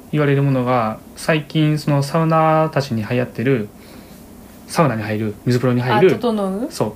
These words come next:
Speaker 1: えーと、外気浴みたいな。この、このサイクルを使うこと、
Speaker 2: うん。
Speaker 1: サイクルを回すことを温冷浴というらしいんですね。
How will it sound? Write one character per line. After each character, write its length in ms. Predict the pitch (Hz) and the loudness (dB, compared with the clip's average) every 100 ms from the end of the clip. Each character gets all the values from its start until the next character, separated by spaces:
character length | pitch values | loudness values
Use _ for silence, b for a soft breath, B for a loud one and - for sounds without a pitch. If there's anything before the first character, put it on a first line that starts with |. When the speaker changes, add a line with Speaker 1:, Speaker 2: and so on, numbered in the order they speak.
| - | -6
Speaker 1:
え 100 | 123 | -4
ー 20 | |
と、 320 | - 113 120 | -2 -4 0
外 160 | 135 127 | 0 0
気 60 | |
浴 160 | 110 110 | -6 -6
み 60 | 110 | -8
た 40 | |
い 40 | |
な。 60 | 127 | -4
こ 100 | 240 | 0
の、 120 | 233 | 2
こ 80 | 233 | 2
の 140 | 220 | 0
サ 160 | 214 262 | 2 0
イ 80 | 254 | 0
ク 60 | |
ル 80 | 135 | -2
を 20 | |
使 320 | 131 - - 147 | -2 -8 -4 -2
う 80 | |
こ 80 | 147 | -2
と、 140 | 147 143 | -4 -4
Speaker 2:
う 40 | |
ん。 20 | |
Speaker 1:
サ 140 | - 214 | 0 -2
イ 80 | |
ク 140 | 202 139 | 0 0
ル 80 | 127 | 0
を 200 | 120 117 | 0 0
回 200 | 139 156 | -2 -2
す 80 | |
こ 80 | 160 | -4
と 100 | 147 | -2
を 220 | 151 113 - B B - | -2 -2 -8 B B -4
温 200 | 170 180 | 2 4
冷 140 | 185 135 | 4 0
浴 160 | 110 | -2
と 80 | - | -6
い 60 | 113 | -4
う 20 | |
ら 100 | 107 | -4
し 100 | 110 | -2
い 20 | |
ん 60 | 104 | -4
で 60 | |
す 80 | 113 | -2
ね。 160 | 214 | -2